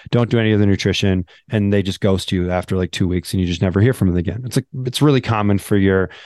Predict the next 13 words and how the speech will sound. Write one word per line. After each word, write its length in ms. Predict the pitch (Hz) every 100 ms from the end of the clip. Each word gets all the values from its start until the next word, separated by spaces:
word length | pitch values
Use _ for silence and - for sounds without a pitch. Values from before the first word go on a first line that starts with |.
| - _ _
you 100 | 107
know, 100 | 98
fifty 360 | 87 - 110 113
dollar 400 | 95 95 95 95
to 100 | 92
three 180 | - 95
hundred 200 | 95 90
dollar 260 | 85 85
challenge, 580 | 87 98 107 - 135 -
right? 200 | 104 98
Like, 160 | 101 104
it's 140 | 92
just, 320 | 92 90 -